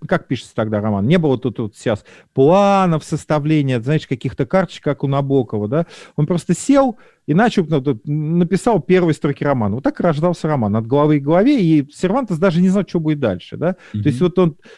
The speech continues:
Speaker 1: э, и видно, что Сервантесу интересно, что будет с героем, потому что это, все эти его приключения разворачиваются довольно неожиданно. Ты не, не ожидаешь, что будет дальше. И, кстати, этот роман интересен тем, что он, у него очень неожиданная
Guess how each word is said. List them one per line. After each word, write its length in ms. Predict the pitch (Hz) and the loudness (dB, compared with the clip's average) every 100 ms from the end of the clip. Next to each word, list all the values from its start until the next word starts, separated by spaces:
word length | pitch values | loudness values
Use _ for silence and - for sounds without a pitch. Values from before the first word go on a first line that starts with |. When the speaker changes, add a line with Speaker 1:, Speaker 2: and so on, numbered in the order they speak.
| _ | _
Speaker 1:
э, 100 | - | -2
и 200 | 170 214 | 0 4
видно, 460 | 190 151 254 175 139 | 2 4 2 2 -4
что 180 | - 135 | -4 -8
Сервантесу 600 | 117 156 226 208 175 170 | -4 -2 -2 -2 -2 0
интересно, 400 | 151 190 190 151 | 0 0 0 -2
что 140 | - | -4
будет 220 | 147 156 123 | -2 0 0
с 60 | |
героем, 400 | 117 147 254 180 | -2 0 2 0
потому 320 | 113 131 139 | -2 -4 0
что 180 | 156 - | -2 0
это, 180 | 151 151 | -2 -2
все 300 | - - 170 | -10 -2 0
эти 160 | 156 160 | 2 0
его 180 | 151 151 | 0 0
приключения 560 | 165 156 170 226 156 | -2 -6 -2 0 2
разворачиваются 640 | 135 123 156 202 - 143 - | 0 0 0 0 0 -6 -2
довольно 280 | 147 170 147 | 0 0 0
неожиданно. 580 | 156 160 165 110 95 | 0 0 0 -2 -4
Ты 180 | - 117 - - _ | -4 -6 -6 -20 _
не, 220 | 127 143 139 | 0 2 2
не 160 | 143 | 2
ожидаешь, 380 | 143 143 175 156 | 2 2 2 0
что 200 | - 151 | 0 -2
будет 320 | 147 143 156 | -2 0 0
дальше. 380 | 151 139 98 - - - | 2 0 0 -8 -16 -12
И, 140 | - 123 | -4 -4
кстати, 500 | - 180 170 156 113 | 0 0 2 0 -2
этот 300 | - 156 143 | -2 -2 -2
роман 320 | 143 156 190 135 | -2 0 2 0
интересен 460 | 110 151 139 123 | -2 -4 -4 -8
тем, 220 | - 208 | -2 0
что 340 | 208 - 139 131 | 0 -2 -2 -2
он, 340 | - 151 147 - | 0 0 0 -4
у 140 | 135 | -4
него 260 | 143 151 202 | 0 4 4
очень 320 | 165 170 147 | 4 0 0
неожиданная 720 | 156 147 143 175 160 143 135 | 2 0 0 0 0 0 -2